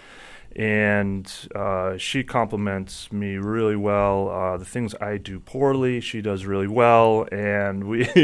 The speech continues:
lean on her to, uh, help the organization quite a bit. And, and that's been incredibly effective.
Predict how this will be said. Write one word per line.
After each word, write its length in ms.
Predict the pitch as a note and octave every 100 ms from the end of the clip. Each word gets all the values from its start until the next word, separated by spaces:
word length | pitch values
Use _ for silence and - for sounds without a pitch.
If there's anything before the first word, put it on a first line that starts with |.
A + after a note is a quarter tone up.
| C3
lean 440 | D3 B2+ B2+ C3+
on 180 | B2+ A#2
her 360 | A2+ A#2 A2+ G2+ - - - -
to, 400 | - A2+ A2 G#2
uh, 280 | G2+ G2 G2
help 240 | G#2+ G#2+
the 80 | G#2
organization 720 | G2+ G2 F#2 F#2 F#2+ - F2+
quite 240 | F2+ G2 F2+
a 40 |
bit. 280 | F2+ F2 -
And, 320 | F#2 F2+ F#2
and 200 | F#2 F#2
that's 220 | F2+ F2+ -
been 440 | F2+ F2 E2+ E2+ - - - -
incredibly 520 | - - B2+ A#2 F#2+
effective. 560 | F2 F#2+ F2+ G2 G2+